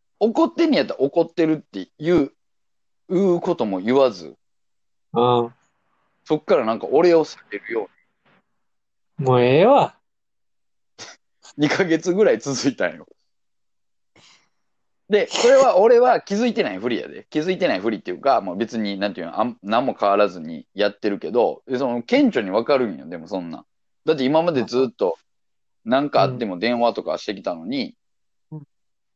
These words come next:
Speaker 1: もう電話も一切なくなったりしてたんよ。
Speaker 2: ああ。
Speaker 1: うん。それで、なんか、最近、なんか元通りになってんけど、
Speaker 2: うん。
Speaker 1: なんかようわからん。それもどういうきっかけなんかわからんけど、元通りになってんけど、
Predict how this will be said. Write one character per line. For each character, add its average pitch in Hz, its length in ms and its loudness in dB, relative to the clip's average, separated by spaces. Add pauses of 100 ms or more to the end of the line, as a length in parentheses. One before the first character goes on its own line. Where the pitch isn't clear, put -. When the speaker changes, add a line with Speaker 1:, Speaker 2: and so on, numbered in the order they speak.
(160)
Speaker 1:
も 123 160 -4
う - 60 -20
電 151 240 2
話 160 80 4
も 104 140 -6
一 160 100 0
切 110 220 -6
な 104 180 -4
く - 80 -4
な 131 120 2
っ 110 40 -14
た - 100 -10
り 82 60 -14
し - 80 -12
て 104 100 -4
た 78 120 -14
ん 67 60 -18
よ。 50 60 -20 (640)
Speaker 2:
あ 143 360 0
あ。 - 60 -20 (640)
Speaker 1:
う 107 80 -6
ん。 92 200 -6 (2000)
そ 202 140 0
れ 190 120 2
で、 160 300 2
な 101 120 -4
ん 98 100 -8
か、 85 260 -8 (760)
最 143 220 -2
近、 123 300 -4
な 107 120 -4
ん - 20 -4
か 85 100 -6
元 127 280 -2
通 131 140 4
り 95 80 -2
に 87 60 -10
な 80 80 -12
っ 78 40 -18
て - 120 -12
ん 85 100 -12
け 80 80 -12
ど、 92 320 -4 (440)
Speaker 2:
う 151 180 2
ん。 139 40 2
Speaker 1:
な 110 80 -2
ん 95 40 -8
か 87 100 -6
よ 92 160 0
う 87 40 -2
わ 90 140 -8
か 107 100 0
ら 92 160 -2
ん。 92 120 -14
そ 135 140 0
れ 123 60 0
も 92 260 -10
ど 127 160 4
う 147 80 6
い 151 40 6
う 147 100 2
き - 120 -18
っ - 40 -18
か 95 120 -10
け 107 100 -8
な 90 80 -8
ん 82 80 -12
か - 80 -12
わ 90 120 -4
か 107 100 -2
ら 98 100 -2
ん 95 80 -10
け 78 80 -16
ど、 95 280 -6
元 117 240 -6
通 123 120 0
り 92 80 -4
に 82 40 -12
な 80 80 -14
っ 73 80 -14
て 90 80 -8
ん 82 80 -10
け 80 80 -8
ど、 98 280 -2